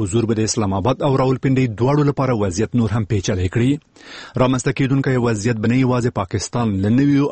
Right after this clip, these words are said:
او جدي ستونزو سره مخامخ کړي او امنیتي وضعیت به نور هم کړکېچن کړي، بلکې دا هیواد به په ډیپلوماټیک ډګر کې هم زیانمن کړي او ښایي له چین سره یې په ستراتیژیکو اړیکو هم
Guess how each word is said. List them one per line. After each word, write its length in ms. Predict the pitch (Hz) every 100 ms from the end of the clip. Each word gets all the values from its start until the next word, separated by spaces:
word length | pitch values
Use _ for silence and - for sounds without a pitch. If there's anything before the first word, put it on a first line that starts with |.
| 135
او 20 | 113
جدي 180 | 104 135
ستونزو 300 | - 156 127 95
سره 140 | 98 90
مخامخ 400 | 95 92 117 -
کړي 140 | 123 139 - - -
او 40 | 110 113 117
امنیتي 340 | 101 92 170 135
وضعیت 340 | 110 85 98 92
به 160 | 98 98
نور 160 | 127 123
هم 80 | 120
کړکېچن 480 | 107 90 101 - 143
کړي، 100 | 143 123
بلکې 220 | 139 - 143 - 107 127
دا 80 | 135
هیواد 320 | 135 131 123
به 120 | 127 -
په 100 | 107
ډیپلوماټیک 560 | 101 98 92 151 127
ډګر 200 | 127 135 131
کې 100 | 139 123
هم 340 | 135 - 113
زیانمن 380 | 90 92 92 95
کړي 100 | - 104
او 80 | 92
ښایي 160 | - 131 139
له 80 | -
چین 180 | 151 -
سره 100 | 143
یې 140 | 139
په 140 | 131 131
ستراتیژیکو 500 | 98 90 95 135 -
اړیکو 200 | 131 139 127
هم 100 | 143